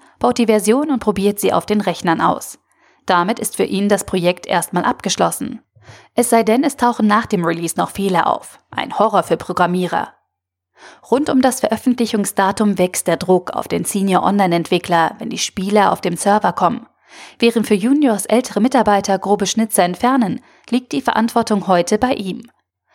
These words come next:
"Vielleicht sollte ich mich zurückstufen lassen", dachte er.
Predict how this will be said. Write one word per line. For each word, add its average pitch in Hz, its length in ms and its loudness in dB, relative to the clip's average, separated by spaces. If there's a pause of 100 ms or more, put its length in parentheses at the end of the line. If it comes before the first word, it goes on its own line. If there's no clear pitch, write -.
(280)
"Vielleicht 277 340 2
sollte 233 220 2
ich 185 100 -2
mich 175 200 -4
zurückstufen 175 580 -2
lassen", 170 340 -2
dachte - 280 -4
er. - 260 -2